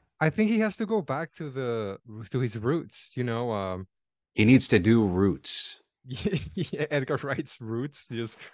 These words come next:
Speaker 1: very quick shots of
Speaker 2: Which is
Speaker 1: people being <laughs> yes, yeah, to, to some eighties music. Um, what, what's the name of, uh, this,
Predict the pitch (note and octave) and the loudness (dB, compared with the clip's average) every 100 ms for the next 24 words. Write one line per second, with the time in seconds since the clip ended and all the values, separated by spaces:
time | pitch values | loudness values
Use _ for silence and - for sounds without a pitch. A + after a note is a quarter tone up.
0 | _ A2+ C3+ C3 C3+ - D3+ C3 - C3 | _ 2 4 6 2 2 0 0 -2 -2
1 | A#2+ - B2 G#2+ - - F2+ B2 - - | -4 -6 -10 -10 -12 -6 4 4 4 -2
2 | - - D3+ D3 C#3 A2+ G#3+ - G#3 - | -2 2 4 4 4 4 4 4 4 2
3 | F3 D#3 - - C#3+ D3 E3+ D#3 C3+ A#2+ | 0 -2 -2 -2 -4 -10 -14 -18 -16 -16
4 | - - - _ - F3 C3+ B2+ - D#3 | -16 -20 -20 _ -2 2 2 0 -2 -2
5 | D3+ C3+ C#3+ B2 B2 C3+ C#3 C#3 C3+ C3+ | 2 0 0 0 2 0 -2 -2 -2 -4
6 | D3+ - _ B2+ A2+ A2 G#2+ G#2+ - _ | -8 -10 _ -2 0 0 -2 -4 -12 _
7 | _ _ _ _ - B2 F3+ D3 F3+ - | _ _ _ _ -6 -4 -2 0 0 -2
8 | - A3 F3+ F3 F3 D3+ - - A#2+ A#2 | -2 2 4 4 4 2 -2 -4 -2 -2
9 | A2 G#2 F#2+ F#2 - _ _ _ _ _ | -4 -6 -8 -10 -14 _ _ _ _ _
10 | _ _ _ _ _ _ _ - G#2+ C3+ | _ _ _ _ _ _ _ -20 -10 -8
11 | B2+ | -8